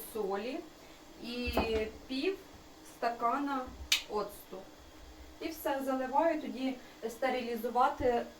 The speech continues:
е, десять хвилин. Так, це я буду, це помідори я зам-, замаринувала, і тут далі, е, я ось відібрала на заморозку. Зараз я їх поріжу слайсами і,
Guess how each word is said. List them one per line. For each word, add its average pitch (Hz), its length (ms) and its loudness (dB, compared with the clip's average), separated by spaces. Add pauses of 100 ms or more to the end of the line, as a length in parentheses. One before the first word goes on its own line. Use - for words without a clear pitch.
е, 226 440 2
десять 262 480 4
хвилин. 190 440 -2 (1600)
Так, 196 300 2
це 269 140 2
я 262 120 4
буду, 240 220 -4
це 240 160 -2
помідори 233 500 0
я 220 160 6
зам-, 220 300 2
замаринувала, 226 720 4
і - 100 -4
тут - 160 -8
далі, 233 320 8 (1400)
е, 240 140 6
я 254 160 8
ось 247 200 2
відібрала 240 680 8 (240)
на 247 120 6
заморозку. 220 680 0
Зараз 220 280 4
я 214 140 -4
їх 214 120 -6
поріжу 226 400 -6 (120)
слайсами 254 540 -2 (220)
і, 214 300 -8